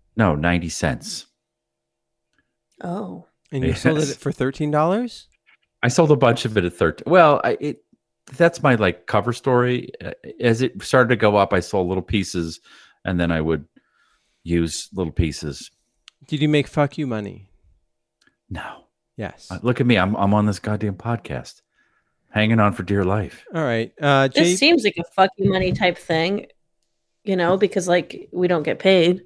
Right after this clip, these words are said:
Speaker 2: I don't.
Speaker 3: Oh, no. You, we used to get paid in Bitcoin. Oh, you weren't there around for that?
Speaker 1: No, you get paid.
Speaker 2: No,
Speaker 1: You get
Speaker 2: he
Speaker 1: paid in Kev coin.
Speaker 2: Trashy Trashy has one ad on it, and we've made, like,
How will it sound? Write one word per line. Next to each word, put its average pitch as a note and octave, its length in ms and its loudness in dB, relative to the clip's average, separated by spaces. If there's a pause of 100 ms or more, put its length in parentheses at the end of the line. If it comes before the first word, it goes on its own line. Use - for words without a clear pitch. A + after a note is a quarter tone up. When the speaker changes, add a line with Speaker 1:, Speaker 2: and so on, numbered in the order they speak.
(880)
Speaker 2:
I G#3+ 140 4
don't. F#3+ 340 4 (340)
Speaker 3:
Oh, G3+ 300 4
no. F#3 260 4
You, D3+ 360 -6
we D3+ 140 -2
used G#3 180 0
to D#3+ 40 -10
get D#3+ 140 0
paid C3 220 0
in G#2 100 -4
Bitcoin. G#2 460 -2 (560)
Oh, C#3+ 80 0
you D3 160 0
weren't E3 160 -4
there F3 260 -4
around E3 260 -6
for - 80 -14
that? F#3 200 -6 (1200)
Speaker 1:
No, B2 120 6
you A#2+ 140 6
get D3 180 2
paid. C3+ 140 4
Speaker 2:
No, - 40 2
Speaker 1:
You B2 60 4
get C#3+ 120 6
Speaker 2:
he - 60 0
Speaker 1:
paid C3+ 200 4
in G2+ 80 -2
Kev A#2 300 0
coin. C2+ 520 -4 (1400)
Speaker 2:
Trashy E4+ 360 4
Trashy D4 460 4
has G3+ 200 4
one G#3+ 280 4
ad F#3+ 300 4
on G3 200 -2
it, G#3+ 240 -8
and F#3+ 100 -4
we've A3 240 -2
made, G3 400 -6 (560)
like, F#3 300 -6